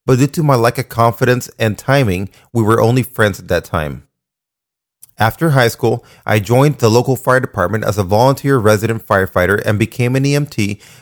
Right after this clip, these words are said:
with the plan to make this my career. This experience taught me so much about discipline and the value of consistency. During my time as a firefighter, I attended Walla Walla Community College,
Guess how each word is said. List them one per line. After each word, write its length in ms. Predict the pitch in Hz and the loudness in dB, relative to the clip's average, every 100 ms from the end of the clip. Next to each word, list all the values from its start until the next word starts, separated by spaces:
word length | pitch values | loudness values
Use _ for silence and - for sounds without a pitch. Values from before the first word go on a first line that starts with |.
| - | -2
with 160 | 120 | 0
the 80 | 120 | 0
plan 360 | - 123 127 135 | -2 2 2 0
to 120 | 135 | -2
make 220 | 123 123 | -2 -2
this 220 | 123 113 | -2 -4
my 100 | 110 | -4
career. 580 | 101 - 92 85 78 82 _ _ _ _ _ - | -4 -2 -2 -2 -4 -10 _ _ _ _ _ -2
This 160 | 135 | -2
experience 480 | 180 - - 147 147 | -2 -6 -2 0 0
taught 220 | - 135 | 0 0
me 80 | 135 | 0
so 180 | 131 143 | -2 0
much 220 | 127 131 | 2 0
about 380 | - 113 87 87 | 0 0 -2 0
discipline 580 | 127 127 - 160 170 170 | -2 -2 -4 0 0 -2
and 120 | 131 110 | 0 0
the 120 | 95 | 2
value 400 | 110 113 139 151 | 2 2 0 -2
of 180 | 127 - | -6 -4
consistency. 760 | 123 - 135 - 92 90 78 - _ _ _ - _ _ | -4 -4 -10 -12 -16 -16 -18 -20 _ _ _ -20 _ _
During 360 | 110 127 160 180 | -2 2 2 4
my 100 | 180 | 0
time 320 | 175 156 151 | 0 -2 0
as 100 | 151 | -2
a 60 | 156 | -4
firefighter, 720 | - 117 107 87 87 110 - - _ | 0 0 0 -2 0 -2 -6 -20 _
I 120 | 113 | 2
attended 540 | 123 123 143 147 160 - | 2 2 0 0 0 2
Walla 240 | 127 131 | 4 4
Walla 280 | 131 127 135 | 4 4 2
Community 480 | 131 131 135 131 151 | 0 0 0 -2 -4
College, 480 | 135 104 98 107 | 0 2 0 -4